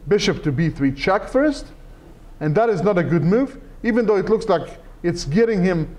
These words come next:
an escape square for the king, and it's kind of developing the bishop. That bishop was needed on this diagonal. Now, Volokitin just played king h eight, and now the king, once again, the white king, is an unhappy creature.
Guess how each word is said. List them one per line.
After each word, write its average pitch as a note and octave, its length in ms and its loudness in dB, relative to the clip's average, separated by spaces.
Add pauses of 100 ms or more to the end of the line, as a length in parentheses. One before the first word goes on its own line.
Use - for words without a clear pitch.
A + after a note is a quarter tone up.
(140)
an E3 120 0
escape F3+ 420 0
square F#3+ 220 0
for D#3+ 120 0
the C3+ 100 0
king, A3+ 440 0 (260)
and E3 100 0
it's D3+ 100 -2
kind G3+ 160 2
of E3 100 0
developing F3 480 0
the C#3+ 80 0
bishop. F#3+ 400 0 (240)
That F#3+ 300 0
bishop F#3 340 0
was C#3+ 160 0
needed F3 340 2
on D3 160 0
this D#3 140 0
diagonal. B2+ 640 0 (840)
Now, E3 460 0 (100)
Volokitin D3+ 480 0
just D3 200 -2
played D3 260 0
king F3+ 200 0
h B2+ 220 -2
eight, A3+ 280 0 (540)
and D3 180 -2
now G#3 260 2
the D#3 120 -2
king, G3+ 320 0
once F#3 260 0
again, E3+ 220 0
the D3 80 0
white E3+ 280 0
king, F#3+ 200 -2
is D#3+ 160 0
an C#3+ 120 -2
unhappy E3+ 440 0
creature. D3+ 460 -6